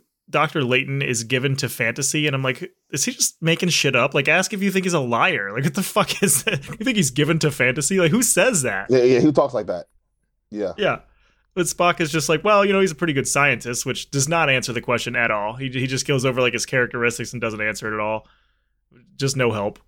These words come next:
Speaker 1: So Kirk is like, "Well, you know, Tom's got a really good memory," and Spock says, "Well, I don't have any information about that,"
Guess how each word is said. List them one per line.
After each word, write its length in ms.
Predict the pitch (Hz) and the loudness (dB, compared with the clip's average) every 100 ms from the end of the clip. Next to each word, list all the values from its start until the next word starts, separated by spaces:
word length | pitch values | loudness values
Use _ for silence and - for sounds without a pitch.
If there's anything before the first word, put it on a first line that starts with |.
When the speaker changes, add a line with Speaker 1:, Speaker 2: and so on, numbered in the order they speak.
| _ _ _ _ _ | _ _ _ _ _
Speaker 1:
So 420 | - 131 131 131 - _ _ _ _ _ | -2 0 2 -2 -8 _ _ _ _ _
Kirk 280 | 180 180 170 | 0 0 0
is 160 | 139 135 | 0 0
like, 120 | 131 | 2
"Well, 160 | 156 143 | 4 4
you 60 | |
know, 80 | 139 | 2
Tom's 300 | 131 147 139 | 0 0 0
got 120 | 139 | 0
a 20 | |
really 200 | 123 127 | 0 0
good 140 | 117 113 | -2 0
memory," 680 | 135 135 131 131 131 127 | 0 2 2 2 2 0
and 280 | 131 113 113 | -2 -2 -4
Spock 340 | - 131 120 - | -4 0 0 0
says, 400 | 131 120 104 127 | 0 0 -2 -2
"Well, 140 | 120 | 2
I 80 | 147 | 2
don't 80 | 135 | 2
have 100 | 143 | 2
any 140 | 143 | 0
information 380 | 135 151 151 160 | 0 2 2 2
about 200 | 160 165 | 2 4
that," 320 | 202 185 - | 4 2 0